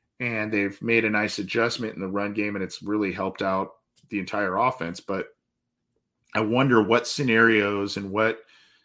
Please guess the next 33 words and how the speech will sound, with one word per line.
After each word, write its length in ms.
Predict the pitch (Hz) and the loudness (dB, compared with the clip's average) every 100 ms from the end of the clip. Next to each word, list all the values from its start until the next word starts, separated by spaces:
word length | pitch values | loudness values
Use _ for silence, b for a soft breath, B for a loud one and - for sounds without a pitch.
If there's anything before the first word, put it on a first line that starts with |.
| b 117 95 _ | b -20 -20 _
teams 720 | - 151 135 110 101 101 - - - 127 _ _ _ | -4 -2 0 0 0 -4 -8 -10 -20 -20 _ _ _
in 240 | 113 107 90 104 | -4 -4 -8 -4
would 160 | 117 | 0
it 140 | 107 - | 0 -2
take 560 | - 117 90 - - _ _ _ _ | 0 2 2 -2 -16 _ _ _ _
for 180 | 127 | -4
them 160 | 113 107 | -2 -4
to 120 | - | -8
potentially 540 | 104 - 104 107 104 101 | -12 -8 -6 -4 -4 -2
do 220 | 104 104 | -2 -2
something 340 | 104 98 95 | -4 -6 -6
different 380 | 95 98 101 95 | -4 -6 -4 -6
in 60 | 92 | -6
the 60 | |
run 280 | 85 90 87 | -6 -6 -6
game, 380 | 82 76 64 - _ | -6 -6 -10 -16 _
uh, 440 | 82 82 82 82 - | -10 -8 -6 -8 -8
and, 100 | 85 | -8
and 260 | - 95 90 | -8 -6 -4
maybe 240 | 92 92 | -4 -4
get 320 | 92 104 - | 0 0 0
Mixon 300 | 95 90 92 | -4 -6 -6
more 160 | 90 87 | -4 -6
carries. 500 | - 92 92 92 90 | -6 -6 -4 -4 -4
Is 80 | 92 | -8
there 80 | 87 | -6
something 300 | 98 95 87 | -6 -6 -6
that 140 | - | -6
predicates 480 | - 98 92 95 - | -2 -4 -2 -4 -2
that? 200 | 92 90 | -4 -4
I 80 | 87 | -4
don't 160 | 85 | -6
know. 320 | 87 92 85 | -4 -4 -4